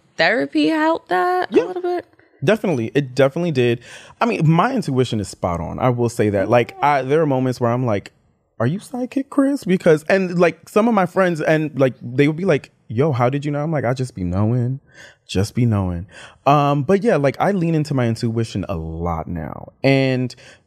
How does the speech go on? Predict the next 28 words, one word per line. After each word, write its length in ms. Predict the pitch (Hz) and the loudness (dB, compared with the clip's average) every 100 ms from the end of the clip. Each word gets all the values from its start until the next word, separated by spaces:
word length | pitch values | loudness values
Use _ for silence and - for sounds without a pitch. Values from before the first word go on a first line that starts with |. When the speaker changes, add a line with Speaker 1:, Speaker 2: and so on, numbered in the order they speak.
| - | 0
Speaker 2:
before, 760 | 156 - - 160 160 165 170 113 | 0 0 2 4 4 2 0 0
like, 220 | 127 117 | -2 0
when 200 | 117 110 | -2 -4
pe-, 180 | 139 131 | -6 -4
like, 180 | 123 110 - | 0 0 -2
when 180 | 117 107 | -4 -2
people 260 | 123 120 117 | -2 -2 2
would, 360 | 117 113 110 - - - | 4 4 2 -4 -16 -2
like, 260 | 123 107 _ - | 0 0 _ -2
ask 400 | 120 120 - - | 0 0 -2 -4
me, 380 | 117 110 107 110 _ _ - | -2 0 -2 -6 _ _ -2
"Let's 220 | 196 185 | -2 0
do 120 | 208 | 0
this, 260 | 175 180 - | 2 0 2
let's 160 | 160 - | -2 0
do 160 | 170 | 0
that," 180 | 135 139 | 0 2
I'd 160 | 147 147 | 0 0
be 100 | 156 | 0
like, 360 | 143 127 - | 0 -2 -4
"No." 640 | 160 202 208 202 202 101 - | 0 2 4 2 2 0 -2
And 140 | 135 139 | 0 2
then 120 | 151 | 2
I'd 140 | 143 | -2
feel 180 | - 110 | -2 -4
bad 400 | 90 - 95 92 | -4 -4 -2 0
about 320 | 90 87 85 | -2 -4 -4
it. 200 | 85 85 | -6 -12